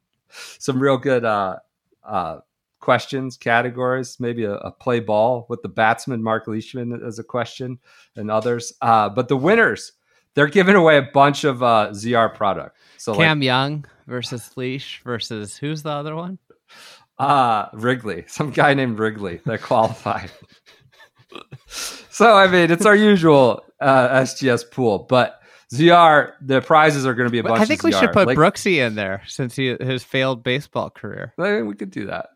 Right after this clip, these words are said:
Speaker 1: We could do that. Um, like,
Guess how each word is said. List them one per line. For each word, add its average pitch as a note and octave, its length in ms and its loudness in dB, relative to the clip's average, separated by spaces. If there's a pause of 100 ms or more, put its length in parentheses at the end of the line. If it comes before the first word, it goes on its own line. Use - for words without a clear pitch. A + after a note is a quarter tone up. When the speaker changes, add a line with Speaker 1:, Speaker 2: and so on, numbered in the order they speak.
Speaker 1:
We B2+ 80 -12
could A2+ 140 -20
do - 180 -18
that. - 200 -14 (280)
Um, G2+ 400 -8 (480)
like, B2+ 260 -8